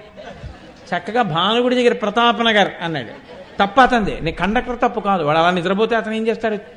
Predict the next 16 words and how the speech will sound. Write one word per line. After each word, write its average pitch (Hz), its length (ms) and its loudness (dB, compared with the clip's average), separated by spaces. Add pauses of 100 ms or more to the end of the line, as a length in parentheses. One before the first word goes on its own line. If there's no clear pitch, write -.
(220)
సేవించకూడనివి 226 840 2
సేవించి 208 380 -2
పడుకుంటే. 202 540 -8 (640)
కాబట్టి 220 260 -4
చక్కగా 208 360 -6
ఇద్దరిని 214 440 -2
దింపేశాడు. 151 580 -10
ఒకడు 185 200 -6
గమ్యం 202 440 2
చేరాడు, 254 340 6
ఒకడు 226 320 -4
గమ్యం 196 440 4
అనుకుని 277 280 2
తప్పు 226 220 0
చోట 202 180 0
చేరాడు. 131 680 -10